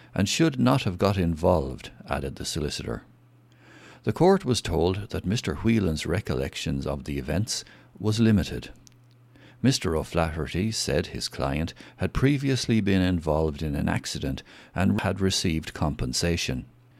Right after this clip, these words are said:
Unfortunately, the compensation was not used wisely. "He went off the rails with addiction issues, mainly tablets," he said. He has got support from his family, but would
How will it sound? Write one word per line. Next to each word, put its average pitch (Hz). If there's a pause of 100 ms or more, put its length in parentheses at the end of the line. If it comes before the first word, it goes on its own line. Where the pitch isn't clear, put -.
(340)
Unfortunately, 127
the 107
compensation 98
was 73
not 85
used 78
wisely. 76 (440)
"He -
went 95
off 82
the -
rails 76
with 87
addiction -
issues, - (160)
mainly 73
tablets," 82
he 67
said. 60 (800)
He 120
has 120
got 165
support 82
from 73
his 76
family, 78 (440)
but 101
would 135